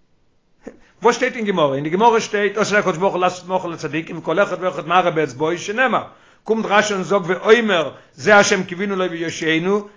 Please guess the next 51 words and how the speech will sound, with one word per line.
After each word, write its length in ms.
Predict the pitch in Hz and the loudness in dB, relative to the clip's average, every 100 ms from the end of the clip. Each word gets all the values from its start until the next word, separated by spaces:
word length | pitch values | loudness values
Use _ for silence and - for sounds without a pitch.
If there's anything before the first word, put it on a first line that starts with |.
| - | 0
זה 160 | 202 | 4
השם 260 | 208 208 196 | 4 2 -4
קיווינו 340 | 190 180 196 | -4 -4 0
לו 100 | 196 | 0
נגילה 380 | 180 156 147 170 | 0 -2 -2 -2
ונסמוך 340 | 175 160 180 | -2 -8 -8
בשעותו. 480 | 180 190 226 277 269 | -6 -4 0 0 0
ער 80 | 151 - | -6 -6
ברענגט 220 | 208 208 | -6 -2
אויף 140 | 202 | -2
דעם 140 | 196 226 | -2 0
פסוק. 320 | 269 269 180 - _ _ - | 0 0 -6 -12 _ _ -14
און 80 | 131 | -2
תוספות 460 | 196 247 220 220 | 2 2 2 0
זאגט 260 | - 202 208 | 0 -4 -4
א 20 | |
ביסל 240 | 170 165 | -4 -2
אנדערש, 340 | 131 127 175 190 | 0 0 -2 -4
כל 200 | 160 214 | -2 0
אחד 140 | 190 | -2
ואחד 280 | 185 190 170 | -4 -4 -4
מראה 220 | 165 185 | 0 2
הקדוש 280 | 185 165 156 | 2 0 -4
ברוך 220 | 143 185 | -4 -4
הוא 80 | 165 | -4
באצבעו, 440 | 156 135 131 208 247 240 - - | -6 -6 -2 2 2 2 -4 -10
שנאמר. 480 | - 208 262 202 120 - _ _ | -4 2 2 2 -2 -6 _ _
דעמזעלבן 360 | - 175 214 226 226 | -4 2 4 2 2
פסוק, 360 | 262 247 156 | 2 2 -6
הנה 140 | 196 196 | -4 -2
אלוהינו 360 | 185 190 190 | -2 -2 -2
זה 140 | 175 180 | -2 -4
קיווינו 320 | 160 147 143 | -6 -8 -6
לו, 140 | 151 190 185 - - | -4 -4 -6 -12 -10
נגילה 280 | 160 185 190 | -2 0 0
ונסמוך 300 | 196 190 175 | -2 -6 -10
בשעותו. 360 | 190 220 226 170 - _ - | -6 -4 -4 -6 -12 _ -4
וואס 120 | 190 | -4
וויל 160 | 185 220 | -2 0
דער 100 | 214 | 4
רש"י, 280 | 208 220 | 4 4
וואס 160 | 202 202 | 2 -2
וויל 140 | 190 | -4
דער 100 | 214 | -4
תוספות? 380 | 208 240 233 170 | -2 -2 -2 -10
אויף 100 | 147 | -8
וואס 100 | 185 | -8
ברענגען 280 | 180 214 214 | -4 -4 -2
זיי 140 | 185 | -2
עס 120 | 208 214 | -2 -2
אראפ? 240 | 208 214 | -2 -2